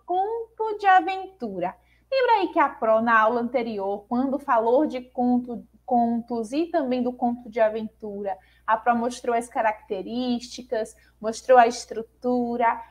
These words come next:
mostrou como esse tipo de conto é organizado, qual é o personagem principal, como ele se comporta. E a gente observou aí como os contos de aventura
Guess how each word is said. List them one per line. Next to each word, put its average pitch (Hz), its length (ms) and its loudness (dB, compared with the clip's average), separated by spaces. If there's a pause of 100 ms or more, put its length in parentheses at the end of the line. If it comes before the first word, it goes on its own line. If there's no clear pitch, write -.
(120)
mostrou 240 360 -2
como 254 180 0
esse 247 160 -4
tipo 262 240 -6
de 254 140 -2
conto 247 360 0
é 226 100 6
organizado, 220 1160 -2
qual 262 260 2
é 254 100 8
o 247 100 2
personagem 247 760 -2
principal, 208 1040 0
como 240 260 -4
ele 233 140 -4
se 254 220 -14
comporta. 214 1120 -2 (320)
E 370 40 -4
a 392 100 2
gente 392 300 -2
observou 330 840 6
aí 294 220 6
como 302 260 0
os 320 140 -4
contos 339 480 -4
de 277 100 -4
aventura 247 760 -4